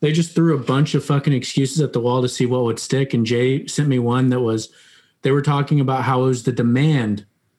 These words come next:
for more use of heaters, uh, and power that caused the, the spike and the,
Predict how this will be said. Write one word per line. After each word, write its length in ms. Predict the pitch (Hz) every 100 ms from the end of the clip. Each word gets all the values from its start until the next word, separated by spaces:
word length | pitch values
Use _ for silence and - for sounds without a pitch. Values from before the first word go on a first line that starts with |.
| _
for 200 | - 131
more 340 | 135 135 135
use 340 | 131 131 143 -
of 120 | 156
heaters, 640 | - 233 147 95 - - _ _ _ - _
uh, 360 | 135 123 120 131
and 180 | 135 123
power 420 | - 220 156 110
that 220 | 107 117
caused 340 | - 127 - -
the, 200 | 110 - -
the 80 |
spike 440 | 113 - 127 123 123
and 140 | 113
the, 260 | 110 110